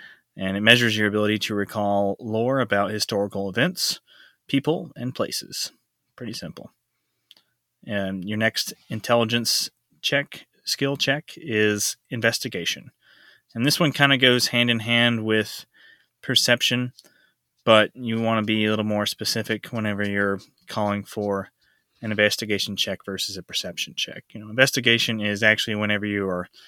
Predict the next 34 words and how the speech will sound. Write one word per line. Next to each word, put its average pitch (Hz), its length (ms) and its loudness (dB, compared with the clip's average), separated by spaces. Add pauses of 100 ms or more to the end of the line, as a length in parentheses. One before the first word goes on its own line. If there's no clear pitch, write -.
(200)
searching 131 440 -2
for 110 140 -8
clues 98 680 -6 (440)
and 110 120 -2
making 110 320 0
deductions 104 540 0
about 92 260 -4
those 87 200 -6
clues. - 540 -12 (440)
Or 104 200 2
it 101 80 -2
can 110 160 -2
be 101 340 0
if - 140 -8
you're 98 260 -2 (400)
poring 117 400 2
through 104 680 0 (100)
some 107 240 -6
kind 101 300 -2
of 95 200 -4 (420)
forgotten 101 880 -2 (120)
tech, - 240 -12
you 113 120 -8
know, 92 120 -4
book, - 420 -2 (420)
you 104 100 -10
know, 92 80 -10
or 90 60 -10
s-, - 280 -10
the, 101 300 -8 (220)
a 107 100 -8
history 120 280 2
book, 87 280 -8
maybe. 92 400 -12